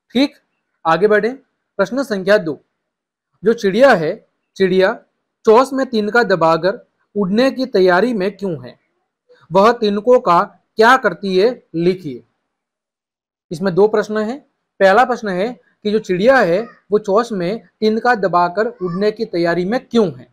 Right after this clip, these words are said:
और दूसरा प्रश्न है कि वह उन तिनकों का क्या करती है। तो देखें कि जो चिड़िया है वो अपनी चोंच में तिनका दबाकर उड़ने की तैयारी में है। कारण क्या है?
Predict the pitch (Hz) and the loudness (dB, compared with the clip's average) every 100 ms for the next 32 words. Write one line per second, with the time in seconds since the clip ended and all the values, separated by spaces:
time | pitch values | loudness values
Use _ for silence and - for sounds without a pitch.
0 | _ _ _ _ _ _ 170 160 185 208 | _ _ _ _ _ _ -10 -6 -4 0
1 | 269 233 180 190 175 247 262 _ _ 220 | 2 0 -2 -2 -2 -4 -8 _ _ -2
2 | 175 185 226 220 196 180 180 202 247 247 | 0 2 0 -2 -6 -6 -4 0 0 0
3 | 233 180 143 156 135 127 _ _ _ _ | -2 -2 -6 -12 -14 -16 _ _ _ _
4 | _ _ _ - 160 180 202 247 - _ | _ _ _ -6 0 0 0 -4 -8 _
5 | _ _ _ _ _ _ _ - 208 240 | _ _ _ _ _ _ _ -6 -2 -2
6 | 196 170 233 269 170 196 214 _ _ - | -2 0 2 2 2 -2 -6 _ _ -4
7 | 175 233 214 214 214 202 240 262 190 131 | 2 4 2 -2 -4 -2 -2 -2 -8 -10
8 | _ _ _ - 208 226 254 220 185 170 | _ _ _ -4 -4 0 0 0 2 0
9 | 165 208 262 _ 202 180 214 254 254 247 | 0 -2 -4 _ -8 -4 -2 -2 -4 -4
10 | 180 170 175 202 185 143 117 120 _ _ | -2 2 2 0 -4 -10 -16 -20 _ _
11 | _ _ _ - 160 175 226 233 233 233 | _ _ _ -4 0 0 0 2 2 2